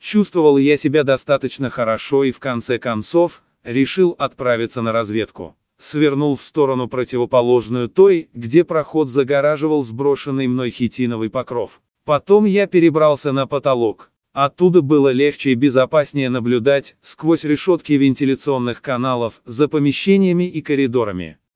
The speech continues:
Неожиданно, благодаря сигналам, поступающим от сенсорных волосков, я почувствовал чьё-то приближение.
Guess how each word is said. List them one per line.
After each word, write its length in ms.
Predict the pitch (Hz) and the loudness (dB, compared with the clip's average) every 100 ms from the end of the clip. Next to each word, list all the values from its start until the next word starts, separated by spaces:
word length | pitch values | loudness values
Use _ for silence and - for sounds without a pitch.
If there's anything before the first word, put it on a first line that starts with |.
| _ | _
Неожиданно, 920 | 139 160 127 117 131 113 101 98 90 _ _ _ | -2 0 0 0 -2 -2 -4 -6 -10 _ _ _
благодаря 680 | - 107 120 113 110 117 117 | -10 -2 -2 0 -2 0 -2
сигналам, 680 | - 117 120 160 165 139 123 _ _ | -2 -4 -2 -2 -2 -4 -6 _ _
поступающим 840 | 165 156 - 160 202 196 - 156 151 | -4 -2 0 2 2 2 0 -4 -4
от 160 | 139 | -8
сенсорных 600 | - 131 110 117 110 107 | -6 -6 -4 -6 -6 -6
волосков, 640 | 117 110 110 - 165 160 _ _ | -2 0 -2 0 -2 -2 _ _
я 260 | - 117 143 | -6 -2 -2
почувствовал 640 | 147 131 190 - 170 151 | -2 -2 -4 -2 0 0
чьё-то 420 | 131 - 127 135 127 | 0 0 0 0 -2
приближение. 800 | 127 113 117 101 107 87 78 | -4 0 -2 -2 -4 -6 -10